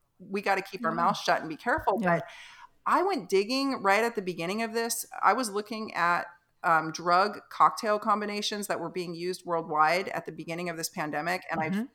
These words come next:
Speaker 1: kept up with it throughout. And interestingly, when they dropped the president's treatment plan in that memo, he mentioned some nutrients. He re-,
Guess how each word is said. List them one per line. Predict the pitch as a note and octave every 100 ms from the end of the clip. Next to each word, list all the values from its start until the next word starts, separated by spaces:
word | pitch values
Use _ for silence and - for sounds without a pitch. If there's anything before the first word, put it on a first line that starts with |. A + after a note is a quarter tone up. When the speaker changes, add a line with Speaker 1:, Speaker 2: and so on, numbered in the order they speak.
| _ _
Speaker 1:
kept | - B3 -
up | - F3
with | A3 G3+
it | E3+
throughout. | - E3+ F3+ E3 C#3+ - - - - -
And | - G3
interestingly, | - D4 F#4 - A#3+ A3 G3+ G3+
when | - F#3+ F3+ F3+
they | G3 G3
dropped | F#3 G3 - -
the |
president's | G3+ G#3 G3+ F3 -
treatment | D4 F4 C4
plan | - E3 D#3+
in | E3+
that | E3 F3+
memo, | C4+ C#4 D#3 F3+ - - _ _ _ _ - _
he | A3+ A3+
mentioned | G#3+ A3 A#3+
some | A#3 G#3
nutrients. | A3 - A#3+ A3
He | -
re-, | G3+ F#3+